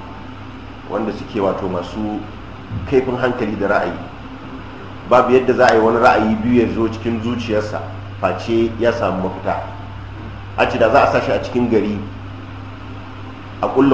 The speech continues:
kofofin, akwai kofofi takwas a cikin wannan garin. A ce a kowace kofa sai, sai dai ya fitar da wata dabara, ba dabarar da ya a ɗaya kofar ba. To, da sai ya san hanyar da zai fita daga duk kofofin baki daya. Saboda tsabar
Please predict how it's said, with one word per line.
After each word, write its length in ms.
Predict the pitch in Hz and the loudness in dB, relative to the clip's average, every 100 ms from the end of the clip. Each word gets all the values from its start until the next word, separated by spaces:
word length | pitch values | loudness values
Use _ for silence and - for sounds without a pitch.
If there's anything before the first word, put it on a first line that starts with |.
| - | 6
kofofin, 480 | 117 120 107 120 92 - - - - - - | 4 2 2 0 -4 -8 -14 -14 -16 -14 -8
akwai 240 | - 117 | -2 0
kofofi 400 | 120 120 127 123 | 2 4 2 2
takwas 240 | 135 147 165 | 2 2 2
a 80 | - | -2
cikin 160 | - 120 | -2 2
wannan 320 | 113 107 107 | 2 4 2
garin. 240 | 98 90 92 - - - - - - - - | 2 0 -4 -10 -10 -10 -10 -10 -12 -8 -4
A 80 | 113 | 0
ce 160 | 135 | 2
a 120 | - 101 147 | 2 2 4
kowace 300 | 160 147 127 | 8 8 6
kofa 320 | 120 127 123 - | 4 6 6 4
sai, 240 | 123 127 117 | 6 6 6
sai 160 | 127 123 | 2 4
dai 120 | 131 | 6
ya 60 | 120 | 4
fitar 240 | 98 120 | 4 0
da 80 | 110 | 4
wata 240 | 110 135 | 4 4
dabara, 640 | 117 107 123 123 107 - - - - - | 4 6 8 8 8 4 -4 -8 -8 -2
ba 180 | 107 101 | 4 6
dabarar 420 | 110 120 131 - 104 | 8 8 8 8 4
da 60 | |
ya 120 | 113 101 | 4 2
a 20 | 104 | 2
ɗaya 100 | 107 | 0
kofar 260 | 113 107 87 | 0 0 -2
ba. 100 | 85 76 - - - - | -2 -4 -6 -10 -12 -8
To, 60 | 98 | -2
da 120 | 92 | -2
sai 100 | - | 2
ya 100 | 107 | 2
san 140 | 110 107 | 2 0
hanyar 240 | 110 98 | 0 0
da 80 | 92 | -2
zai 100 | 101 | -4
fita 160 | 101 95 | -4 -6
daga 100 | 92 117 | -6 -6
duk 80 | - | 0
kofofin 400 | 131 127 117 117 | 2 2 0 -2
baki 260 | - 98 92 | -4 -6 -8
daya. 180 | 85 98 - - - - 101 107 - - - | -8 -8 -10 -12 -12 -12 -10 -8 -8 -10 -6
Saboda 220 | 104 98 | -2 0
tsabar 300 | 101 113 107 | 4 4 4